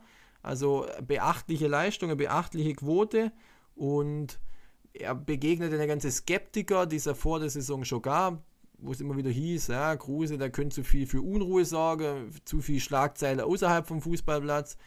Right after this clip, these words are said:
Bisher kann man sagen, es ist ein echter Gewinn für Union Berlin. Er ist ein Spielertyp, den sie so nicht hattet. Er ist ein Spielertyp, der so auch, ja, eigentlich jeder Bundesligamannschaft gut tun kann. Vielleicht klammern wir mal die drei, vier vordere Mannschaften aus, aber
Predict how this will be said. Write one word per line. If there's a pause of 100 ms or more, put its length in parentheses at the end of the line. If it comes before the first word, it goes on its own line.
(360)
Bisher
kann
man
sagen,
es
ist
ein
echter
Gewinn
für
Union
Berlin.
Er
ist
ein
Spielertyp,
den
sie
so
nicht
hattet. (340)
Er
ist
ein
Spielertyp,
der
so
auch, (500)
ja,
eigentlich
jeder
Bundesligamannschaft
gut
tun
kann.
Vielleicht
klammern
wir
mal
die (460)
drei,
vier
vordere
Mannschaften
aus,
aber